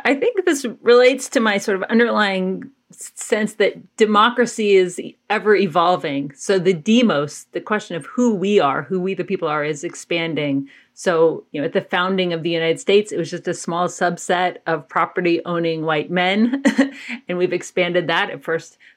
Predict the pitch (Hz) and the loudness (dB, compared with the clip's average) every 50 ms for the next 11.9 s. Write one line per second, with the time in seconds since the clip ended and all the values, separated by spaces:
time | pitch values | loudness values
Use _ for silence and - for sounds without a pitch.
0 | _ _ 165 151 143 - 175 180 180 190 202 208 208 208 202 208 208 214 214 220 | _ _ -8 -8 -4 0 2 2 4 2 2 0 0 0 0 0 0 0 0 0
1 | 233 226 226 233 - _ _ _ _ _ _ _ _ _ _ - 151 143 - 165 | 0 -2 -4 -6 -12 _ _ _ _ _ _ _ _ _ _ -12 -8 -4 -2 0
2 | 170 190 208 214 208 220 208 190 185 190 202 190 196 190 190 - - - 202 202 | 0 2 0 0 0 0 -2 -4 -4 -2 -2 0 2 2 0 0 -2 -4 -6 -4
3 | - 202 202 190 196 196 190 185 185 190 208 208 _ _ _ - - 180 - - | -4 -4 -4 -4 -2 -2 0 2 2 0 0 -2 _ _ _ -12 -12 -8 -4 -2
4 | 190 196 196 202 196 - _ _ _ _ _ _ _ _ _ _ _ _ _ _ | 0 0 0 0 -2 -6 _ _ _ _ _ _ _ _ _ _ _ _ _ _
5 | - - - _ - 160 160 156 156 151 - - 160 151 143 143 143 139 139 - | -20 -20 -18 _ -8 -6 -6 -4 -4 -6 -6 -6 -6 -6 -6 -6 -6 -8 -12 -14
6 | _ _ _ _ _ _ _ - 175 170 180 175 170 170 170 165 165 160 - 202 | _ _ _ _ _ _ _ -8 -6 -4 -4 -2 -2 -2 -2 -2 -4 -4 0 2
7 | 202 208 208 - - 214 208 - 202 196 190 185 196 196 190 185 190 185 - 190 | 2 2 2 2 0 -2 0 0 0 0 2 2 2 2 2 0 0 0 -2 -2
8 | 185 185 185 - 185 185 190 185 185 180 - - 139 139 139 185 202 202 196 196 | -2 -2 -2 -2 0 0 2 2 0 -2 -2 -2 -2 0 0 2 2 2 2 2
9 | 185 180 185 185 - - - - - - - - - _ _ - 196 196 190 202 | 0 0 -2 -4 -8 -12 -20 -20 -20 -20 -20 -20 -20 _ _ -2 0 0 0 0
10 | 220 220 220 _ _ _ _ 190 196 196 214 226 240 262 233 202 - - 269 269 | -2 -4 -4 _ _ _ _ -2 -2 0 2 2 2 2 0 0 -2 -2 -2 0
11 | 269 254 226 214 214 202 180 185 190 190 185 180 - 175 190 - - | 2 0 0 0 2 0 0 2 2 0 0 0 -2 -4 -4 -4 -6